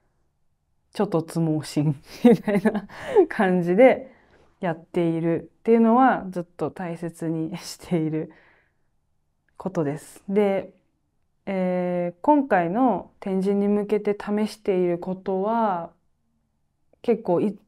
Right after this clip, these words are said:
普段は雑なところが多いので、そこが抜け落ちてたり、ちょっと弱かったりするんですけど、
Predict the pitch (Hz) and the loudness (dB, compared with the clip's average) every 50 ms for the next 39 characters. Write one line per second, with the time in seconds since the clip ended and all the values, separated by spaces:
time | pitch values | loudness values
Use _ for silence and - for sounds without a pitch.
0 | _ _ - - - 285 262 262 220 190 175 175 175 175 165 170 - 185 185 - | _ _ -10 0 2 6 6 6 6 4 2 0 0 0 -2 -4 -8 -12 -16 -18
1 | _ _ - - 202 196 190 196 - 247 262 262 262 254 262 262 262 - 240 269 | _ _ -4 -2 -2 -2 -2 -2 0 4 4 4 4 4 2 0 0 2 4 4
2 | 262 208 202 180 185 196 196 190 175 165 165 160 165 185 190 190 180 170 165 175 | 4 4 4 2 2 2 2 0 -2 -4 -4 -4 -2 0 0 2 2 0 -2 -4
3 | - _ _ _ _ _ - - 214 208 - 208 208 214 208 202 202 202 220 220 | -10 _ _ _ _ _ -10 -10 -8 -6 -4 -2 0 2 2 2 2 4 4 4
4 | 214 214 214 - - - 180 175 180 170 170 190 196 190 180 160 160 185 - - | 2 2 -2 -4 -8 -8 -6 -6 -4 -2 0 0 0 0 0 -2 -4 -10 -14 -10
5 | - 196 185 - 156 151 156 - - _ _ _ _ _ _ _ _ _ _ - | -10 -10 -6 -6 -6 -6 -6 -8 -12 _ _ _ _ _ _ _ _ _ _ -4
6 | 202 196 196 196 196 - 180 170 - - 170 160 165 - - - 180 185 185 180 | -2 0 0 0 -2 -4 -8 -8 -8 -8 -8 -8 -8 -10 -10 -8 -4 -4 -2 -4
7 | 175 175 170 175 - _ - 175 170 202 240 247 233 196 170 170 170 - | -4 -6 -8 -10 -14 _ -10 -6 -2 2 2 4 4 2 2 -2 -6 -12